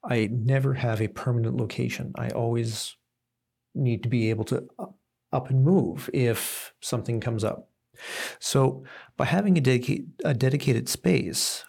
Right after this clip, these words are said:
I'm actually gonna be able to do something that I haven't done in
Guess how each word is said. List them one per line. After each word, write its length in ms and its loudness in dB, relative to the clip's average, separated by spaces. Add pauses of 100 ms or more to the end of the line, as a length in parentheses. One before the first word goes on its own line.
I'm 180 0
actually 300 0
gonna 120 4
be 80 4
able 180 4
to 60 -4
do 220 2
something 560 -2 (640)
that 120 2
I 60 4
haven't 280 2
done 340 2
in 840 0